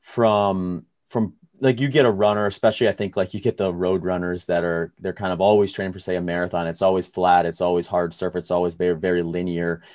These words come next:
And they may develop a situation where, like, say, their posterior chain is weaker and they have an imbalance. Is there any argument to be made that some strength work that maybe targets the posterior chain would be a potential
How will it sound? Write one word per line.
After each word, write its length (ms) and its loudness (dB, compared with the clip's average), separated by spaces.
And 140 -2
they 120 0
may 260 0
develop 540 2
a 60 -2
situation 720 -2
where, 160 0
like, 160 -2
say, 120 -2
their 140 -4
posterior 600 -2
chain 460 -6
is 260 -4
weaker 580 -4
and 260 -2
they 60 2
have 140 4
an 80 -2
imbalance. 840 -2
Is 200 2
there 220 4
any 300 0
argument 480 0
to 80 -6
be 140 -6
made 360 -2
that 160 2
some 140 -12
strength 460 -6
work 200 -2
that 120 0
maybe 200 -4
targets 400 -2
the 80 -14
posterior 600 -2
chain 480 -6
would 180 -4
be 800 -4
a 100 -8
potential 1000 -2